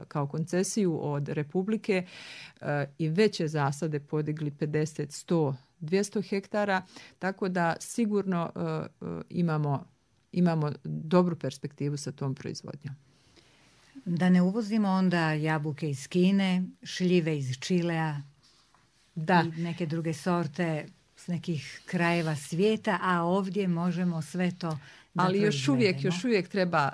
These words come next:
Speaker 1: e, ima toga dosta da se uradi, sigurno.
Speaker 2: Ako bude takvih entuzijasta kao što ste vi, onda treba vjerovati u svjetliju budućnost kada je voćarstvo na ovom našem području u pitanju.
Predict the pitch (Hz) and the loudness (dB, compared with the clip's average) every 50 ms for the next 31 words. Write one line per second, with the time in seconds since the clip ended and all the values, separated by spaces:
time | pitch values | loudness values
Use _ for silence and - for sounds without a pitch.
0 | - - 160 151 156 - - _ _ _ _ _ _ _ _ - 202 208 208 190 | -4 -4 -4 -4 -4 -6 -12 _ _ _ _ _ _ _ _ 2 4 4 4 4
1 | 165 - - 160 156 151 139 143 143 143 147 143 - - 139 143 135 - - - | 2 0 -2 -4 -4 -2 -4 -2 -2 -4 -6 -6 -8 -10 -8 -8 -8 -10 -10 -14
2 | - - - - - - - - - _ _ _ - - - 170 151 143 143 - | -12 -12 -10 -10 -10 -12 -12 -14 -20 _ _ _ -14 -6 -4 -4 -2 -2 -4 -6
3 | - - - - _ _ _ _ _ _ _ _ _ _ _ _ _ _ _ _ | -10 -14 -20 -20 _ _ _ _ _ _ _ _ _ _ _ _ _ _ _ _
4 | _ _ _ _ _ _ _ _ _ _ _ _ _ _ _ - - 185 180 - | _ _ _ _ _ _ _ _ _ _ _ _ _ _ _ -6 -6 -4 -2 0
5 | 190 185 262 226 226 180 180 - 170 175 180 180 180 202 208 196 - - 190 170 | -2 0 2 2 2 2 2 2 4 4 4 2 0 -2 -2 -2 -2 0 0 0
6 | 170 156 170 180 165 151 160 175 175 175 175 175 - - - 175 151 143 143 - | 0 0 -2 -2 -2 0 0 2 2 2 2 0 -4 -4 -4 -2 -2 -2 -2 -4
7 | 160 151 151 139 - 175 151 - - - 165 143 135 165 196 226 240 226 - _ | -4 -4 -4 -4 -6 -8 -8 -8 -6 -6 -4 0 2 2 2 2 0 -4 -8 _
8 | _ _ - 175 175 180 180 175 175 170 - - _ _ _ _ _ _ _ _ | _ _ -4 0 4 4 4 4 2 0 -4 -8 _ _ _ _ _ _ _ _
9 | - 214 - - 165 156 147 165 143 160 156 160 160 156 143 147 147 147 - 175 | -20 -14 -8 -6 -4 -2 -2 -2 -2 0 0 0 0 0 -2 -2 -4 -4 -4 -4
10 | 156 151 - - 185 170 160 175 185 - - - 175 170 175 180 185 170 151 143 | -4 -4 -4 -4 -4 -4 -4 -4 -8 -8 -2 2 2 2 2 2 2 0 0 0
11 | 135 151 139 156 160 156 - - 185 165 - - - 175 156 160 156 151 139 147 | -2 -2 -2 -2 -2 -4 -4 -2 -2 -2 -2 -2 -2 -2 0 2 2 2 0 -2
12 | 143 - - 165 160 151 - - - 180 180 170 165 156 147 143 143 143 147 147 | -2 -2 0 0 0 0 -2 -4 -2 0 2 4 4 4 2 2 0 0 0 0
13 | 151 147 147 143 139 - 147 147 143 147 151 143 135 147 143 139 - - 165 151 | 0 0 0 -2 -2 -2 -2 -2 -2 -2 -2 -4 -4 -4 -6 -6 -6 -6 -6 -6
14 | 139 - 202 202 165 - - 160 127 127 - - 123 131 - - - | -6 -4 -6 -6 -6 -4 -4 -4 -4 -4 -2 -4 -4 -2 -2 -4 -6